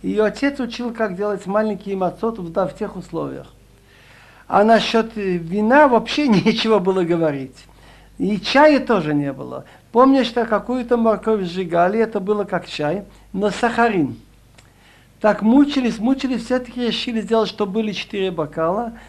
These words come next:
чтобы, значит, э, что-то похожее на чай, сахар. Децах Адаш Беахав. Это он взял первые буквы. «Дам Цфады Акиним Децах. Аров Девер Шхин Адаш.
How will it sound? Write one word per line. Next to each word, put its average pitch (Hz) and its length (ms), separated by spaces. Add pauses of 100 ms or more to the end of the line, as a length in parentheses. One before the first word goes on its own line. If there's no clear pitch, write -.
(140)
чтобы, 185 340
значит, 190 460
э, 160 180
что-то 247 380
похожее 214 500
на 202 180
чай, 240 320
сахар. 208 320 (200)
Децах 226 800
Адаш 196 720
Беахав. 170 720 (480)
Это 196 260
он 214 80
взял 254 260
первые 233 460
буквы. 170 420
«Дам 185 400
Цфады 196 540
Акиним 196 640
Децах. 147 500 (880)
Аров 202 540
Девер 220 380
Шхин - 440
Адаш. 160 640